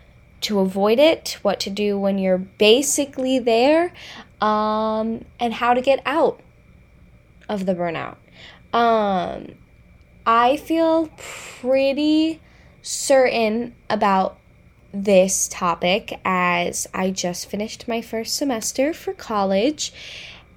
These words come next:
and I'm in a very, very, very rigorous program. Um, I sometimes go all day.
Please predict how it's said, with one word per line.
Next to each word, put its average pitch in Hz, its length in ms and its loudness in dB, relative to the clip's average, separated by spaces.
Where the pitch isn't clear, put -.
and 220 1000 2
I'm 220 380 0
in 214 340 -2
a 196 340 -4
very, 202 840 2
very, 185 500 2
very 175 460 0
rigorous 180 560 -4
program. 277 560 0
Um, 202 800 0
I 208 600 0
sometimes 214 540 -4
go 196 800 0
all 208 240 4
day. 202 560 -2